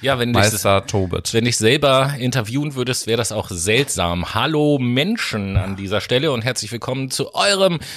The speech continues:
Speaker 1: erfolgreichsten und beliebtesten Podcast in Nordkorea diese Woche.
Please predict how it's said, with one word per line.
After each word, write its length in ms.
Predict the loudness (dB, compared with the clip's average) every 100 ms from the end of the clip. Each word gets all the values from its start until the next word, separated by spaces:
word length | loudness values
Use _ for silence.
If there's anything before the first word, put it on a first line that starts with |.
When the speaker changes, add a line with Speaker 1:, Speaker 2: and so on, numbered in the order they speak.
| -6
Speaker 1:
erfolgreichsten 760 | -2 0 0 -2 -2 -2 -2 -6
und 240 | -4 -4
beliebtesten 520 | -4 -6 -8 -8 -8 -8
Podcast 520 | -8 -8 -8 -6 -2
in 240 | 0 0 -4 -12 -2
Nordkorea 800 | 2 2 0 0 2 4 4 2
diese 300 | 0 -2 2
Woche. 420 | 2 4 4